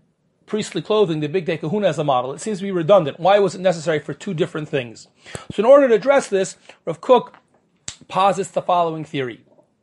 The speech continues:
How does Misas Tzadikim work? And even though a question like that could easily be answered in a somewhat mystical vein, and Rav Kook was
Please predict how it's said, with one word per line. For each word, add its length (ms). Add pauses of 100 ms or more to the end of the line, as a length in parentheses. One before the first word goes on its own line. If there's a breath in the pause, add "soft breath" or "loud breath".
(460 soft breath)
How 260
does 280
Misas 440
Tzadikim 480
work? 360 (340 soft breath)
And 100
even 220
though 300 (360)
a 60
question 380
like 180
that 240
could 160
easily 340
be 160
answered 320
in 120
a 40
somewhat 300
mystical 360
vein, 300
and 120
Rav 120
Kook 240
was 320